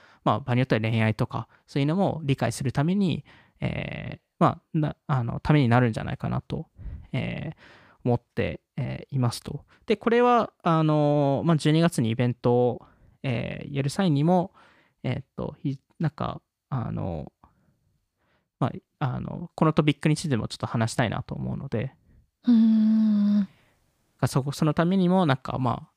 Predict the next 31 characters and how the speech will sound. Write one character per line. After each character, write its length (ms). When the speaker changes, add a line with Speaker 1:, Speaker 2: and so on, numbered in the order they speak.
Speaker 1:
あ、 120
あ 40
の、 120
今 180
回、 420
ち 60
ょ 20
っ 100
と、 100
こ 100
の 60
ジ 120
ラ 100
ル 80
さ 120
ん 60
の 60
話 360
を 40
し 80
た 100
か 120
っ 60
た 100
と 100
い 80
う 40
こ 120
と 100
で 80
す。 280